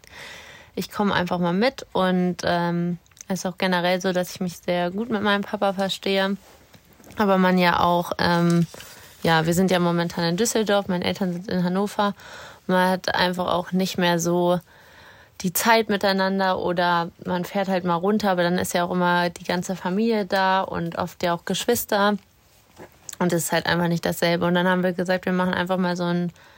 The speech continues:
Vater-Tochter-Trip und, ähm, nehmen uns auch einfach mal wieder intensiv Zeit für Gespräche und auch einfach mal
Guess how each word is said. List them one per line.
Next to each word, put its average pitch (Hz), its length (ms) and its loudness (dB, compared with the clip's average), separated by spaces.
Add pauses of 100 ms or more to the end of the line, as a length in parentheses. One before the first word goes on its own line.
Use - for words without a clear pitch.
(200)
Vater-Tochter-Trip 220 1200 -2 (280)
und, 180 440 -2
ähm, 180 500 -2
nehmen 185 200 0
uns 180 140 -4
auch 185 120 -4
einfach 185 260 -2
mal 180 180 0
wieder 175 200 -2
intensiv 185 480 -6
Zeit 185 300 -4
für 180 140 -6
Gespräche 185 880 0
und 170 360 -2
auch 175 260 2
einfach 180 360 -2
mal 175 340 2